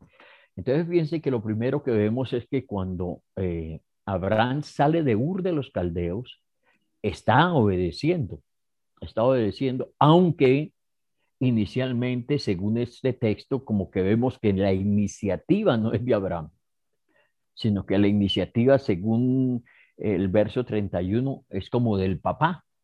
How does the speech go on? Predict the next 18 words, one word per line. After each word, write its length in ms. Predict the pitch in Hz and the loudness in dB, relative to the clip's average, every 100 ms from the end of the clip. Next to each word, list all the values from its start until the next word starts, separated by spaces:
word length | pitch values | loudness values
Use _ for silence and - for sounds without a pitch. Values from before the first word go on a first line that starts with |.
| _ | _
es 100 | - | -20
como 240 | - 120 104 | -8 -4 -4
del 100 | 95 | -4
papá, 320 | 87 - 131 | -6 -2 -2
¿no? 200 | 104 131 | 0 -4
Porque 240 | 104 - | -6 -8
Taré 440 | - 98 92 104 113 | -2 2 4 4 2
dice: 280 | 107 113 120 | 0 0 -2
"Y 100 | 92 | 0
tomó 260 | 92 101 | -2 -2
Taré 280 | 113 117 120 | 0 0 2
a 20 | |
Abraham 260 | 117 120 123 | 2 0 -2
su 160 | 123 | -4
hijo 260 | 127 127 135 | -4 -2 -2
y 100 | 104 | 0
a 60 | 92 | 0
Lot 300 | 107 139 | 0 -2